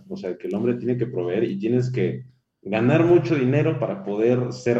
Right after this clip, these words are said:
atractivo, ¿no? O sea, también es un tema de que el hombre rico es más atractivo, pues, en general una persona rica es atractiva, pues, porque es hombre o mujer, es así como, ah, un sugar, una sugar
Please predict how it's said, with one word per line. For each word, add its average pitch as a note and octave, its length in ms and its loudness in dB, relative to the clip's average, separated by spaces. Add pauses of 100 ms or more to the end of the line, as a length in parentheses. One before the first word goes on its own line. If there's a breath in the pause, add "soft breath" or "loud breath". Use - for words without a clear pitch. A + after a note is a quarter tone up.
atractivo, B2+ 920 0
¿no? B2 440 0
O - 80 -2
sea, G2 180 -6
también G#2 320 0
es A2 300 -6
un G#2 160 -8
tema G2+ 340 -6 (320)
de G#2 140 -6
que A#2+ 160 4
el A#2+ 100 6
hombre D#3 520 4
rico C#3+ 320 0
es C3+ 100 -2
más C3+ 180 -2
atractivo, B2+ 880 0 (460)
pues, C#3+ 180 4 (880)
en D3+ 180 0
general G3+ 420 6
una G3 180 2
persona F#3 360 4
rica F#3+ 280 4
es E3 100 0
atractiva, D#3+ 600 0
pues, C3+ 220 -6
porque B2 320 0
es A#2+ 80 2
hombre D3 240 2
o C#3+ 40 4
mujer, C3+ 320 2
es C3 140 -2
así B2+ 180 -6
como, C3 180 -4
ah, - 200 -10 (140)
un A2 180 -6
sugar, G#2+ 600 0
una A2 220 -4
sugar G2 380 -2